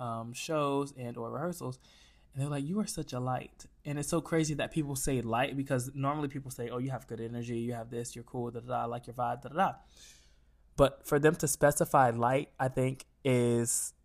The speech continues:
God-given because I, some people I don't tell that it's my goal to be a light in the room. I just write that down in my journal every single day.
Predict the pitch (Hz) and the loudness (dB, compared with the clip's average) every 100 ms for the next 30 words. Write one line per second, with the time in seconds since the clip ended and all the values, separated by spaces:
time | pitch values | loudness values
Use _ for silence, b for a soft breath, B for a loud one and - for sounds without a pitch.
0 | _ _ 139 131 127 131 131 143 165 156 | _ _ 4 6 6 4 4 2 0 2
1 | 151 131 120 123 - - _ _ _ _ | 6 6 6 4 -2 -12 _ _ _ _
2 | - 147 170 214 233 233 240 214 - _ | 10 12 12 12 12 10 10 8 4 _
3 | _ _ _ _ - 220 254 262 185 180 | _ _ _ _ 6 8 8 8 12 12
4 | 170 - - 156 151 170 185 180 - 156 | 10 2 8 10 12 12 8 4 4 6
5 | 135 135 - 143 135 135 139 143 139 139 | 8 6 4 4 6 6 6 2 4 6
6 | 139 139 147 143 151 156 143 151 135 135 | 6 6 4 4 4 4 2 6 8 8
7 | 127 131 127 123 120 147 165 127 123 123 | 6 4 4 2 4 4 6 4 4 -2
8 | 113 110 110 | 0 0 0